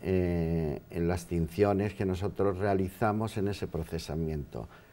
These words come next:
Nosotros lo miramos luego por el microscopio y vemos las alteraciones. Y vamos diagnosticando si es inflamatorio o es tumoral, que es la patología que más, eh, vemos. También la degenerativa,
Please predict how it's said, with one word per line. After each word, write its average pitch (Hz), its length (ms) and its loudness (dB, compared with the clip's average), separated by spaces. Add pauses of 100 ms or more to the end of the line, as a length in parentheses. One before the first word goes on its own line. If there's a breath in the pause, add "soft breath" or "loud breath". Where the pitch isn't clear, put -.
Nosotros 92 400 2
lo 101 280 4
miramos 98 540 2
luego 90 380 2
por 101 180 0
el 104 100 2
microscopio 98 1160 0 (340 soft breath)
y 92 80 0
vemos 85 460 2 (100)
las 80 140 -2
alteraciones. 71 760 -8
Y 82 40 -4
vamos 95 440 2 (300 soft breath)
diagnosticando 117 1120 6
si - 220 -4
es - 160 -4
inflamatorio 95 840 2 (100)
o 82 180 0
es 82 140 -4
tumoral, 87 580 4
que - 80 -4
es 92 80 4
la 92 120 2
patología 95 680 -2 (420 soft breath)
que 92 140 -2
más, 90 440 0 (360 soft breath)
eh, 87 640 2 (160)
vemos. 87 500 6 (240)
También 90 420 4
la 95 120 8
degenerativa, 82 1000 2